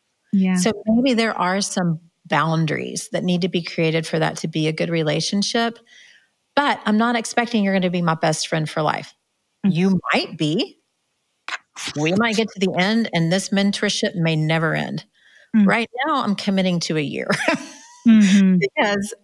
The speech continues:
Speaker 2: I don't know if we're gonna be best friends forever and you're gonna be my mentor forever. I just know that I want intentionally to walk with someone ahead of me for a year. And once I do that, my, I believe, Meredith, for somebody at your age,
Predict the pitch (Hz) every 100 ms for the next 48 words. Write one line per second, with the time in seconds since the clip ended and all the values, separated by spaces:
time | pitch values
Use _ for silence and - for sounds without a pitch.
0 | _ 190 226 254 233 277 254 190 180 170
1 | 160 160 - 165 165 - 156 160 160 165
2 | 165 165 156 165 151 147 160 156 156 143
3 | - 147 151 147 - - 175 190 214 214
4 | 170 151 147 151 151 151 160 160 165 160
5 | 156 156 151 - 156 151 - 139 143 -
6 | 156 - 143 139 139 147 147 143 135 -
7 | 65 69 64 50 - _ - - - _
8 | _ - 175 170 170 165 170 180 - 190
9 | 160 180 185 175 151 151 - 165 185 196
10 | - - 170 190 220 202 190 165 156 151
11 | 151 151 156 151 160 - 160 151 - 156
12 | 156 156 - 147 - - -